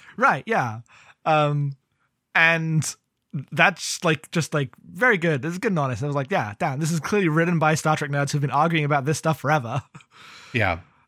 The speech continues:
Speaker 2: Uh, and I, I, their vision of Riker's really funny 'cause I, like, it doesn't shake out to what I think of when I think about Riker, but I do like it in the show. Um,
Speaker 1: Yeah.
Speaker 2: you were like, it
Speaker 1: I mean, he
Speaker 2: is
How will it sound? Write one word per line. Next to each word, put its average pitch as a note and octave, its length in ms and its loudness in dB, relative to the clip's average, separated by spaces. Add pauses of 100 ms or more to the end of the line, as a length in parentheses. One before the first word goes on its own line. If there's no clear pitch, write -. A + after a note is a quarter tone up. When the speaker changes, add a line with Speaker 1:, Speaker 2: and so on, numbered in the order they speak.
Speaker 2:
Uh, A2+ 440 -8 (920)
and E3+ 200 4
I, G3 180 6
I, G#3 180 6 (180)
their A#3+ 120 2
vision D#4 320 -4
of B3+ 160 0
Riker's G#3+ 340 2
really D#3 200 0
funny C#3+ 260 -2
'cause D#3 160 -2
I, F#3+ 260 4
like, - 220 -2 (500)
it - 120 -4 (160)
doesn't C#4+ 420 0
shake G3+ 320 2
out F3+ 280 2
to F3 140 -2
what D3+ 280 2
I E3 80 2
think D#3 280 -4
of E3+ 160 0
when D#3+ 80 0
I D#3 40 0
think D#3+ 240 -4
about D#3 180 0
Riker, D3 300 -2
but G3 80 2
I - 20 4
do C#4+ 160 -2
like F3 260 2
it G3 60 -2
in G3 80 0
the D#3+ 60 0
show. A3 480 0 (580)
Um, A#2+ 260 -6
Speaker 1:
Yeah. A2 200 2 (240)
Speaker 2:
you F#3+ 100 0
were A3 60 0
like, G#3 180 0
it F#3+ 100 2
Speaker 1:
I A3+ 40 4
mean, A3+ 180 6
he B3 60 6
Speaker 2:
is F#3+ 120 4